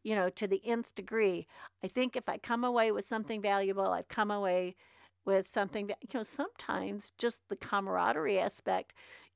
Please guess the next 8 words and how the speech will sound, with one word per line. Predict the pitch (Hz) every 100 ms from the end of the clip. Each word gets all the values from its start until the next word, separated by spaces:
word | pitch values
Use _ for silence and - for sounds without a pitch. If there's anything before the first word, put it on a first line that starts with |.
| -
you | 247
will | 330 269 233 220 180
network | 202 208 240 349 - 190 175 - - -
and | 226 226
find | - 262 277
out | 277 320 -
something | 277 233 254
you, | 247